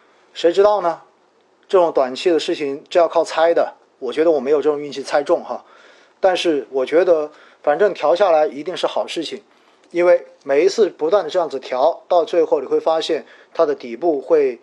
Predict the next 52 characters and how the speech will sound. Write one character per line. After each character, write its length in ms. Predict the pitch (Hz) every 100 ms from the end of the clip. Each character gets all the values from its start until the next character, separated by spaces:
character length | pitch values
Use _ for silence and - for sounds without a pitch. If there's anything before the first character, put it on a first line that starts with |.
| _ -
越 120 | 180
来 140 | 135
越 140 | 156 143
被 80 |
夯 240 | 131 160 156
实， 340 | - 117 120 -
而 140 | 151
且 160 | 151 120
底 200 | 127 110
部 260 | 147 135
会 160 | - 143
抬 160 | 127
得 80 | 127
越 100 | 139
来 80 | 131
越 140 | 131
高。 220 | 127 131 - _ _ _ _ _ _ _ _ _ _ - - _ _ _
如 100 | 180
果 140 | 180
单 200 | 196 208
从 280 | 202 147 147
技 200 | 156 196
术 160 | 156 147
层 140 | 143
面 140 | 151
来 100 | 139
讲 220 | 135 131 110
的 100 | 127
话， 180 | 147
有 140 | 131 123
一 60 |
句 80 | 147
话 180 | 151 156
叫 120 | 143
做 100 | 139
“缺 300 | 131 - 196
口 220 | 190 135 104
必 140 | 180
补”， 160 | 139 - _ _ _ _ _ _ _ _ -
所 180 | - 175
以 40 |
大 120 | 180
家 80 | 170
可 140 | 165 151
以 60 |
去 100 | 151
看 160 | 160 156
看 100 | 147
上 200 | 156 143
证 120 | 135
指 120 | 110
数， 180 | -